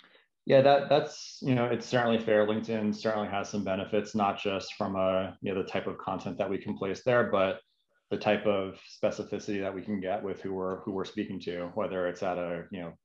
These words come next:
account level or at a persona level. You know, there's, there's no doubt that that is going to be the richest,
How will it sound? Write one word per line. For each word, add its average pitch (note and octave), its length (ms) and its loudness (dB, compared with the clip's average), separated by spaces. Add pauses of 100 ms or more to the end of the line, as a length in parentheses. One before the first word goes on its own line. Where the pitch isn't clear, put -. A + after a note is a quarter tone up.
account G2 400 -4
level G#2 520 2
or F#2 520 -2
at F2+ 100 -4
a E2+ 60 -8
persona G#2 420 -2
level. F#2+ 420 0 (460)
You G2 60 -4
know, F#2+ 60 0
there's, F#2 200 -2 (140)
there's G2 160 0
no G2 160 -2
doubt F2+ 260 -2
that F#2+ 160 -8
that F#2 360 -2 (500)
is G2+ 160 -2
going F#2+ 220 -2
to - 80 -12
be F#2+ 140 -4
the F#2 140 -4
richest, F2+ 640 -6